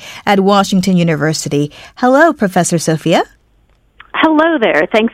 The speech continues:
Speaker 2: for having me on your program.
Speaker 1: Awesome. Thank you for being here. So helium, it's known to be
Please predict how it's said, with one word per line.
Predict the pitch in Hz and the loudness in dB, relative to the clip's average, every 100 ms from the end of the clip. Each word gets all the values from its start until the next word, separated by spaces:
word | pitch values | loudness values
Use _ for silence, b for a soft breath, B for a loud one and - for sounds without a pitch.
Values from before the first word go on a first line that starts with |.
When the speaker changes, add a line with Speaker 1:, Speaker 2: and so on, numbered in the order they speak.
| - | -2
Speaker 2:
for | 233 208 214 | 2 2 2
having | 226 226 220 | 0 0 2
me | 220 | 2
on | 214 220 | 2 0
your | 208 | 0
program. | - 240 190 165 175 170 | 0 0 0 -2 -4 -4
Speaker 1:
Awesome. | 180 - - 175 160 | -2 -2 0 0 0
Thank | 202 196 | 0 0
you | 202 | 0
for | 185 214 | 0 0
being | 170 202 233 277 | 0 0 2 4
here. | 208 175 156 | 2 0 0
So | 160 - 277 | 0 2 0
helium, | 254 - 320 370 370 302 175 - 180 B B - | -2 -2 2 2 2 2 0 -2 -12 B B -2
it's | 220 - | 0 2
known | 208 220 294 | 2 2 0
to | 294 320 | 0 0
be | 220 208 202 | 2 2 0